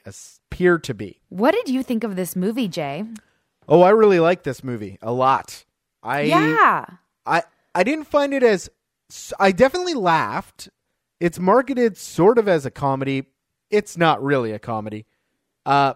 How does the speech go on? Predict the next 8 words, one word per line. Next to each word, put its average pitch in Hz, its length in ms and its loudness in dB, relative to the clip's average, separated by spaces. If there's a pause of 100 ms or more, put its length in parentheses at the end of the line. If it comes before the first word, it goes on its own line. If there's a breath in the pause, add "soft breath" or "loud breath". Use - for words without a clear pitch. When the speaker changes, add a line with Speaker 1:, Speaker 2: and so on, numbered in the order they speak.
Speaker 1:
but 156 260 2
it 156 140 2
is 170 240 4
dark 156 400 2
and 139 200 -8
funny 156 460 -4
at 123 220 -6
times, 143 800 -6